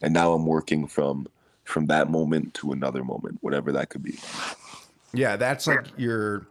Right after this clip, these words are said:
Speaker 2: you're here. This is real. You're doing it. You did it. You're not done, but it's happening. Like, this
Speaker 1: Yeah.
Speaker 2: is a real, I'm sure there's so much.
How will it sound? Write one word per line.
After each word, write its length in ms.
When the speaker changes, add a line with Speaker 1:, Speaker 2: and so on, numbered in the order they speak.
Speaker 2:
you're 220
here. 480
This 260
is 140
real. 540
You're 160
doing 440
it. 200
You 100
did 280
it. 260
You're 200
not 320
done, 520
but 280
it's 220
happening. 580
Like, 160
this 180
Speaker 1:
Yeah. 60
Speaker 2:
is 100
a 80
real, 680
I'm 140
sure 260
there's 240
so 180
much. 380